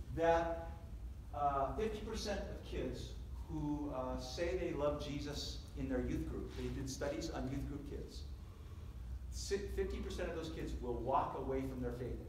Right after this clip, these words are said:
after their first year of college. And some of you know some people, your friends, and some of you might in this room be close to that yourself, actually, uh, that when you get to college, you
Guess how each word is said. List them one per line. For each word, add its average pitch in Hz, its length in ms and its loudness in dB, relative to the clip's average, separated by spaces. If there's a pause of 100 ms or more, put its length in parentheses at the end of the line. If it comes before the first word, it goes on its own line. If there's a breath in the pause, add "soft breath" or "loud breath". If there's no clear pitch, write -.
after - 180 -4
their 113 180 -4
first - 200 -4
year 107 140 -4
of 104 120 -2
college. - 800 -6 (800)
And - 100 -4
some 151 200 0
of 165 180 -2
you - 60 0
know 147 180 2
some - 220 -2
people, - 520 -2 (560)
your 135 200 2
friends, 127 260 0
and - 100 2
some 165 160 -2
of 175 120 -2
you 143 80 0
might 135 260 2
in 131 140 -2
this 127 100 0
room 123 200 -2
be 123 180 0 (280)
close 139 340 0
to 131 80 -4
that 123 260 2
yourself, 143 400 0 (120)
actually, - 460 -6 (1080 loud breath)
uh, 131 300 2 (180)
that 139 280 2
when 127 120 0
you 139 80 0
get 175 120 -2
to - 60 -2 (100)
college, 135 260 4 (180)
you 123 160 -2